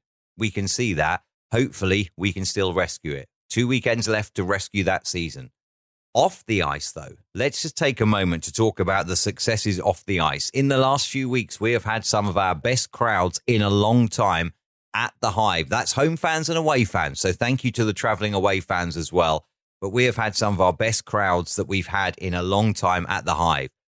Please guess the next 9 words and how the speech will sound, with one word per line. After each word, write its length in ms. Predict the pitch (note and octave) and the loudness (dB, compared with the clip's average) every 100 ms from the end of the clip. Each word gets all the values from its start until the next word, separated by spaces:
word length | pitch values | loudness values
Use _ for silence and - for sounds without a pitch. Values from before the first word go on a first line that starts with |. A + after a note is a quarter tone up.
| - | -2
Off 220 | G2+ - | -2 0
the 140 | A2 G#2 | 0 2
ice, 320 | C3 C#3+ - _ _ | 2 0 -4 _ _
that's 320 | G#2+ G#2 - F#2 | -2 -2 -4 -6
a 60 | |
success. 640 | - F#2+ - F#2 C#2+ - - _ _ - | -6 -6 -4 -2 -2 -6 -10 _ _ -4
The 80 | A#2 | -2
School 440 | - E3 E3+ C#3+ | 0 4 4 4
Zone 360 | G#2+ F2+ D2 | 2 2 0